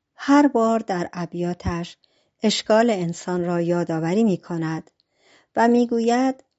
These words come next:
"انسان همیشه در این کشتی تن به زمان افتاده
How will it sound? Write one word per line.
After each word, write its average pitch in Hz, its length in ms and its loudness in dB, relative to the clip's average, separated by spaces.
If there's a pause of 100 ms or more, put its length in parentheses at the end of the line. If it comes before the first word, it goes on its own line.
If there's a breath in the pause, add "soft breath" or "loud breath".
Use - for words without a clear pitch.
(880)
"انسان 294 680 4 (300)
همیشه 233 720 2
در 214 220 2
این 214 180 0
کشتی 185 560 -2
تن 180 480 -4
به 190 120 0
زمان 190 420 2
افتاده 202 720 0